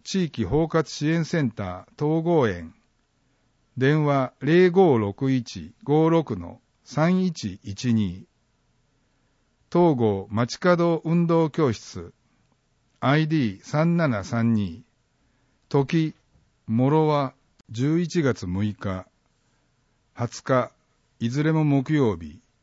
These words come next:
午後一時三十分から二時五十分。二十日は改装法同時開催。法事元、十一月十三日、二十七日、いずれも木曜日、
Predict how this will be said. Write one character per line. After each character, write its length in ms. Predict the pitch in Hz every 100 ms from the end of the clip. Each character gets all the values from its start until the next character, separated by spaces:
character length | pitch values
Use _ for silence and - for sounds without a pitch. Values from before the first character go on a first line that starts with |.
| -
午 200 | 120 147
後 200 | 175 131
一 240 | 110 113 165
時 140 | 131
三 220 | 110 131
十 120 | 139 139
分 300 | - 98 90
か 100 | 110
ら 260 | 92 82 _ _
二 140 | 113 147
時 140 | 127
五 140 | 92 98
十 140 | 110
分。 420 | 117 - 85 85 - _ _ _ _ _ _ _ _ _ _ _
二 140 | -
十 120 | 127 -
日 160 | 151
は 280 | 147 143 135 _
改 240 | - 160 165
装 280 | - 165
法 320 | 117 98 90 -
同 280 | 107 123 143
時 220 | 143 143
開 200 | 127 131
催。 300 | 95 90 80 - _ _ _ _ _ _ _ _ _
法 240 | 143 147
事 120 | 139
元、 460 | 143 139 131 123 117 _ _ _ 110
十 280 | 117 151
一 200 | 175 180
月 280 | 156 123 101
十 260 | 87 120 139
三 300 | 160 143 107
日、 440 | 90 - - - _ -
二 200 | 139 151
十 280 | 123 98
七 240 | - - 113
日、 520 | 104 98 - 95 104 _ _ _ _ -
い 120 | 120
ず 120 | 143
れ 100 | 156
も 120 | 151
木 300 | 143 135 127
曜 240 | 143 117 90
日、 240 | 85 80